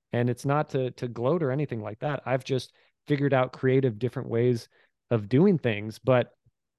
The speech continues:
I would say now until the end of twenty twenty-three, my focus is on Ace, the Ace brand, and all of that. So I've got a whole bunch of things going on. I've partnered, uh, with, with a guy,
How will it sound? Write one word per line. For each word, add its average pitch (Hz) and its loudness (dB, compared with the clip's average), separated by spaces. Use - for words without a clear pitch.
I 127 4
would 135 2
say 143 0
now 123 0
until 139 -2
the 120 -2
end 120 0
of 113 -4
twenty 123 -4
twenty-three, 120 -4
my 127 2
focus 127 -2
is 120 0
on 113 -4
Ace, 123 -2
the 117 -10
Ace 120 -2
brand, 110 -4
and 113 0
all 113 0
of 107 -2
that. 110 -2
So 120 -4
I've 113 -2
got 120 0
a 113 -6
whole 156 0
bunch 135 -2
of 123 -8
things 123 -2
going 120 0
on. 117 -2
I've 113 -4
partnered, 131 0
uh, 110 -2
with, - -6
with 123 -6
a 123 -4
guy, 113 -2